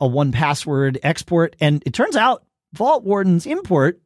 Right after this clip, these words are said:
has gotten better over the years. And they can take not just a C S V, which certainly they can take, but they can take the one password backup format and slurp it in. So,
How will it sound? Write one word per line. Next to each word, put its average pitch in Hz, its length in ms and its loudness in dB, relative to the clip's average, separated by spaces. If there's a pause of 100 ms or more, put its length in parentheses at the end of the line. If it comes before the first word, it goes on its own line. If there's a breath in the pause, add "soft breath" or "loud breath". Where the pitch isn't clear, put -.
(120)
has 101 340 -4
gotten 76 340 -10
better 240 500 -4
over 92 180 -6
the 87 120 -8
years. 85 360 -8
And 95 140 -6
they 170 120 0
can 262 180 0
take 156 280 0
not 190 260 0
just 160 300 0
a 120 60 -2
C 151 240 0
S 107 160 -4
V, 107 260 -4
which 156 220 -6
certainly 101 320 -4
they 87 100 -8
can 104 140 -4
take, - 260 0 (480 soft breath)
but 156 140 -2
they 185 160 2
can 233 160 -2
take 156 440 -2
the 143 120 -2
one 151 300 0
password 151 600 -2
backup 151 440 0
format 90 600 -6 (340)
and 123 180 -2
slurp 160 680 -2
it 214 100 2
in. - 280 -2 (960)
So, 143 640 0